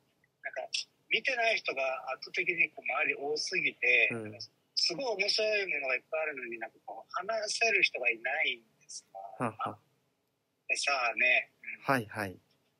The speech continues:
Speaker 1: だから、まあ、自分がね、こう好きだとか面白いと思ったものを、
Speaker 2: うん。
Speaker 1: 少しでも周りにしてもらいたいですね、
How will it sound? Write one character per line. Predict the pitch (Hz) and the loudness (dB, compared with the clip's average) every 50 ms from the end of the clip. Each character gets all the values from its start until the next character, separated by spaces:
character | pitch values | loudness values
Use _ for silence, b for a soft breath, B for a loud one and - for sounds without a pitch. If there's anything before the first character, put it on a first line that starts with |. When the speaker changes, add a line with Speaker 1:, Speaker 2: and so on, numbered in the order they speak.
| _ - | _ -6
Speaker 1:
だ | 151 147 | -6 -6
か | - - | -4 -2
ら、 | 143 135 139 147 156 151 135 120 104 - _ _ _ _ _ _ _ _ _ _ _ _ _ - | -2 0 0 0 0 0 -2 -4 -6 -8 _ _ _ _ _ _ _ _ _ _ _ _ _ -8
ま | - | -6
あ、 | - | -2
自 | - - - - | 0 0 0 0
分 | 151 175 180 185 180 | 0 -4 -2 -2 -2
が | 180 175 | -2 -2
ね、 | 175 190 - | -2 -4 -6
こ | - - - | -6 -8 -8
う | - | -8
好 | - - - - - | -8 -6 -8 -12 -12
き | - 185 175 | -8 -6 -4
だ | 160 - - _ _ _ - | -2 -4 -4 _ _ _ -20
と | - - | -16 -8
か | - 127 123 120 131 | -6 -6 -6 -6 -6
面 | 135 - | -6 -4
白 | - - 175 185 190 | -2 0 2 0 0
い | 170 | 0
と | - - | -2 -4
思 | 131 143 156 | -4 -4 -8
っ | - | -6
た | - - 131 | -6 -6 -6
も | 123 120 120 | -6 -8 -8
の | 120 123 | -8 -8
を、 | 127 123 123 127 127 120 120 - | -6 -4 -4 -2 -2 -2 -2 -2
Speaker 2:
う | 131 | -2
ん。 | 131 120 110 107 107 - _ _ _ _ _ _ _ _ - | -4 -4 -6 -10 -14 -18 _ _ _ _ _ _ _ _ -8
Speaker 1:
少 | - - - 156 | -8 -6 -6 -4
し | 147 - - | -6 -6 -2
で | 127 139 131 | -2 -4 -2
も | 135 135 | -2 -2
周 | 135 135 135 135 | -2 0 0 0
り | 135 139 | 0 0
に | - | -2
し | - - | -2 0
て | - 160 147 | -2 -4 -4
も | 143 151 | -2 -2
ら | 151 151 | -2 -2
い | 156 | -2
た | - 175 170 | -2 -2 -4
い | 156 | -4
で | 151 | -4
す | 147 - - | -8 -8 -4
ね、 | 135 135 139 147 147 147 | -2 0 2 2 0 -2